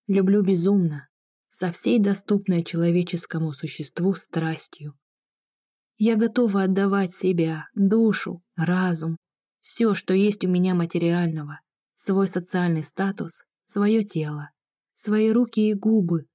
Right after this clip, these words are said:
каждую свою чёртову клетку я жажду отдать ему, тому, кого больше нет.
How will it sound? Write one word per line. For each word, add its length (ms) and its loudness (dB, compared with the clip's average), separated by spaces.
каждую 480 2
свою 280 0
чёртову 500 -2
клетку 480 0
я 160 0
жажду 420 -2
отдать 380 -4
ему, 480 -2
тому, 480 2
кого 340 0
больше 500 -4
нет. 460 -8